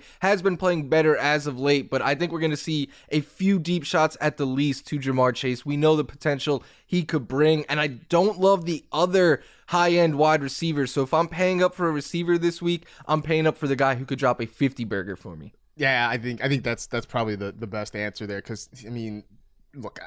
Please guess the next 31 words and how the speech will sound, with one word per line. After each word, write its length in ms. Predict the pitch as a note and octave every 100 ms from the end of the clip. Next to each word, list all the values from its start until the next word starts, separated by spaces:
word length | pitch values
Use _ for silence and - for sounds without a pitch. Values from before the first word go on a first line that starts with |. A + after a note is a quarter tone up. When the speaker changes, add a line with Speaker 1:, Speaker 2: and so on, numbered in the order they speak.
| -
Speaker 2:
I, 100 | D3
I 80 | E3+
know 100 | E3
he 140 | E3+
had 160 | E3 D3+
those 160 | D3+
games 360 | C3+ D3 D3 C#3+
kind 180 | C#3+ C#3
of 60 |
mid-season 720 | C3+ C3+ B2 - C3 B2 C3 B2
where 100 | B2
he 120 | B2
kind 220 | B2 B2
of 80 | B2
went 120 | B2+
into 200 | B2 C3
a 40 | B2
lull 540 | A2 A2+ A#2 A#2 A#2+
and 100 | A2+
we 80 | A#2
were 100 | A#2+
wondering, 460 | A2+ A#2 A2+ A2+
did 100 | A2
he 80 | A#2
hit 160 | A2 A2+
the 80 | B2
rookie 300 | A#2+ - A#2+
wall? 260 | A2 A#2
And 100 | C3+
then 140 | D#3 D#3+
he 260 | D3+ D3